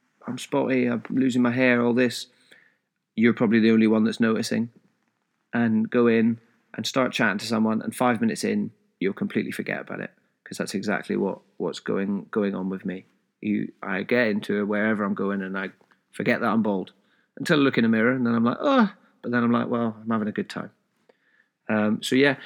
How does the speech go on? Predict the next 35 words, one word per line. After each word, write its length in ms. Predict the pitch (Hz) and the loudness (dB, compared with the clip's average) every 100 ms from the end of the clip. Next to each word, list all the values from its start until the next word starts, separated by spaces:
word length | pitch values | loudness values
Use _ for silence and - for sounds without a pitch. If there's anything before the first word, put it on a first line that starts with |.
| - | 2
bit 100 | 202 | 4
of 80 | 170 | 4
a 40 | |
different 260 | 170 165 139 | 2 2 2
episode 320 | 151 - 131 | 0 0 0
there, 160 | 127 123 | 2 2
guys. 380 | 135 131 127 - _ | 4 4 2 -6 _
Um, 320 | 120 120 120 - | 0 2 2 0
bit 140 | 120 | -4
quieter. 600 | - 131 123 - 123 123 - | 2 2 4 2 0 0 -6
I've 120 | 117 | -4
not 100 | 131 | -2
had 100 | 113 | 0
a 40 | 117 | 0
couple 260 | 123 117 | -2 0
of 60 | 104 | 2
beers, 340 | 120 117 113 | 4 4 2
so 160 | - 120 | -4 -2
I'm 60 | |
probably 200 | 123 117 | 0 2
not 140 | 117 110 | 2 0
as 100 | 113 | -2
articulate 540 | 107 - - 110 110 | -2 -2 -4 -2 -2
as 140 | 107 110 | -2 0
I 40 | |
usually 320 | 113 110 110 | 2 2 2
am, 240 | 113 113 113 - _ _ | 4 2 -2 -14 _ _
but 160 | 113 - | -2 -2
I 20 | |
still 220 | - 147 | 0 0
hope 200 | 135 127 | 0 -2
you 80 | 123 | 0
guys 220 | 127 120 | 0 0
enjoyed. 460 | 117 123 131 131 - - _ - | 0 2 2 2 -2 -16 _ -4
Um, 360 | 113 113 117 | 0 2 0